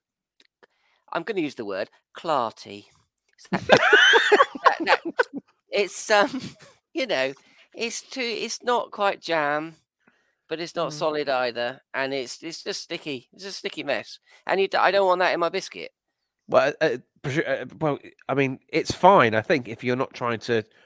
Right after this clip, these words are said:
Speaker 3: grate your teeth down it, isn't it?
Speaker 1: Well, I, if I'm biting into it and I'm bite-, I'm biting into a biscuit and I'm, there's a biscuit texture in my teeth, and suddenly you're hit with some sort of,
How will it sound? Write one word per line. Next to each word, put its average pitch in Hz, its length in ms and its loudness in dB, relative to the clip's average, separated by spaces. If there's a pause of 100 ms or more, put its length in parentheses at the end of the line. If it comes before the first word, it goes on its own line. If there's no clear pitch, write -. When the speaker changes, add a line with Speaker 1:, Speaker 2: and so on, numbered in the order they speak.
(180)
Speaker 3:
grate 127 200 2
your 113 80 -6
teeth 151 280 2
down 82 240 -8
it, 131 100 -6
isn't 156 180 -6
it? - 200 -4 (1300)
Speaker 1:
Well, 208 200 2
I, 165 100 2
if 123 220 -6
I'm 220 240 0
biting 170 400 2
into 175 320 -6
it 120 200 -6
and 147 120 -2
I'm 139 140 -4
bite-, 131 320 -2
I'm 127 180 -8
biting 156 420 -2
into 139 240 -10
a 120 60 -8
biscuit 113 460 -8
and 120 100 -8
I'm, 117 220 -8 (580)
there's 131 180 -8
a 120 40 -12
biscuit - 360 -10
texture - 340 -12
in 120 80 -8
my 98 80 -8
teeth, 107 300 -12 (240)
and - 140 -8
suddenly 131 480 -2
you're 113 120 -4
hit 123 260 -6
with 110 180 -8
some 120 240 -6
sort 113 240 -10
of, 104 220 -12